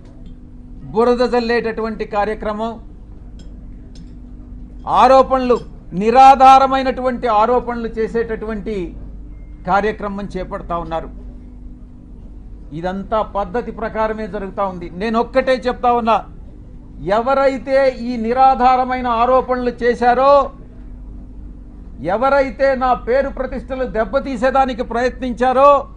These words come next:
వాళ్ళు ఎంత పెద్దవాళ్ళైనా, ఏ పార్టీకి చెందినటువంటి వాళ్ళైనా, అది మా పార్టీలో వాళ్ళైనా కావచ్చు, అధికార పార్టీకి సంబంధించినటువంటి వాళ్ళైనా కావచ్చు, వదిలే ప్రసక్తే లేదు అని నేను ఘంటాపదంగా చెప్తా ఉన్నా.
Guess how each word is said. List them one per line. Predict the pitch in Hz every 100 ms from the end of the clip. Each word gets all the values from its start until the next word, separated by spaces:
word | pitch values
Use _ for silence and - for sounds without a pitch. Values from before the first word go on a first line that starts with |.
| - -
వాళ్ళు | 160 240 269 262
ఎంత | 240 233 269 277 -
పెద్దవాళ్ళైనా, | 302 285 277 220 277 269 269 254 247 247 220
ఏ | 208 233 285
పార్టీకి | 294 - 269 269 277 226 247
చెందినటువంటి | 262 254 262 240 247 233
వాళ్ళైనా, | 233 233 226 226 202 156 -
అది | - 190
మా | 185 202
పార్టీలో | 220 233 226 233 226
వాళ్ళైనా | 226 220 233 233
కావచ్చు, | 240 247 247 262 285 233 - -
అధికార | 202 240 247 240
పార్టీకి | 202 226 233 190
సంబంధించినటువంటి | 214 208 214 208 180 202 202 202 190
వాళ్ళైనా | 190 190 190 185
కావచ్చు, | 180 175 160 151 - - - 156
వదిలే | 196 247 269 269 285
ప్రసక్తే | 262 240 254 214 269 - 294 285
లేదు | 262 220 247 285 277
అని | 294 285 277 277
నేను | 247 247 233 175 -
ఘంటాపదంగా | 180 196 226 220 196 185 180
చెప్తా | 175 160 - 151
ఉన్నా. | 147 139